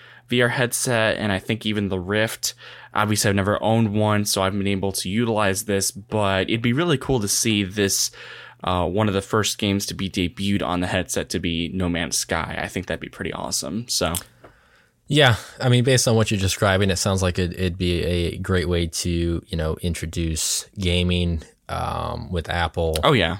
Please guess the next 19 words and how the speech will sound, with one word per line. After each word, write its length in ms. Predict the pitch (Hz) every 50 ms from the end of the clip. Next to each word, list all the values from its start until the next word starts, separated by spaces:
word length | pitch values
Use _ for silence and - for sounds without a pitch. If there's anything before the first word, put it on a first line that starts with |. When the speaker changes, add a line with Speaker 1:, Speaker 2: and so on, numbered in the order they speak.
| - _ -
Speaker 2:
on, 400 | 82 80 76 80 82 82 82 78 -
on 140 | 92 87
a 60 | 87 85
different 400 | 80 - 92 - - 85 82 87
level 240 | 85 85 82 82
that's, 400 | 78 80 78 - - - - -
you 60 | 92 82
know, 100 | 80 80
not 280 | 82 80 85 82 82 -
just 260 | - 82 - - 80
on 160 | 80 78 78
your 320 | 78 78 78 76 76 78 - _ - - -
phone 420 | - 101 95 95 92 92 92 90
or 360 | 87 85 82 82 80 80 82 - - _ _ _ _ _ _ _ _ _ _ _ -
for 160 | - - 92
some 420 | - - 95 87 87 87 87 85 - - _
on 160 | - 87 85 87
the 80 | 87
MacBooks. 640 | 87 87 87 87 - - 87 85 82 - - -